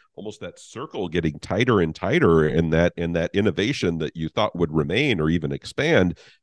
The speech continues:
didn't. It just kind of got very static and very narrow, and you just,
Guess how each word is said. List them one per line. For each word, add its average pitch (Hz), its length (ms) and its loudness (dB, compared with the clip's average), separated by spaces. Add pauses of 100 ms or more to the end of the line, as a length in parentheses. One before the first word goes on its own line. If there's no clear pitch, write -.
(180)
didn't. - 580 4
It 82 200 2
just 92 300 -4 (120)
kind 104 200 2
of 90 120 0
got 95 240 2
very 87 280 -2
static 98 600 -4
and 71 200 -8
very 87 300 2
narrow, 76 640 0
and 82 280 0
you 87 140 2
just, 92 260 -6